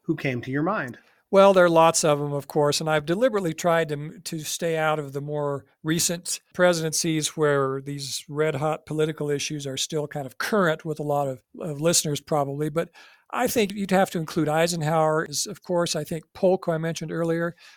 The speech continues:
Speaker 2: William McKinley, an extremely popular guy who sort of established the modern presidency in some ways. Surprisingly, if we were to get into talking about it, I would list Calvin Coolidge on that list,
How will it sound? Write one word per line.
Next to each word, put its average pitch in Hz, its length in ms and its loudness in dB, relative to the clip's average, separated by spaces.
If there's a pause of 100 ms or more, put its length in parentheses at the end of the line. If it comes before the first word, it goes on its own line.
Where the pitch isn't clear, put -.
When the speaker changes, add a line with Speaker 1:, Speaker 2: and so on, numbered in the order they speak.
Speaker 2:
William 185 240 2
McKinley, 180 520 -2
an 147 80 -6
extremely 175 420 -4
popular 185 640 -4
guy 165 560 0
who 165 160 -8
sort 160 240 -2
of 143 80 -4
established 156 1000 -2
the 135 180 -6
modern 151 440 2
presidency 151 640 0
in 147 100 -4
some 151 300 -2
ways. 156 280 -4 (360)
Surprisingly, 202 840 6
if 196 100 2
we 160 100 4
were 151 120 0
to 135 60 -10
get 165 200 -2
into 151 200 -6
talking 180 400 0
about 165 260 0
it, 170 80 -2
I 147 120 -4
would 147 120 -6
list 156 240 -2
Calvin 156 380 0
Coolidge 196 440 -6
on 165 140 -2
that 165 220 -4
list, 165 400 -4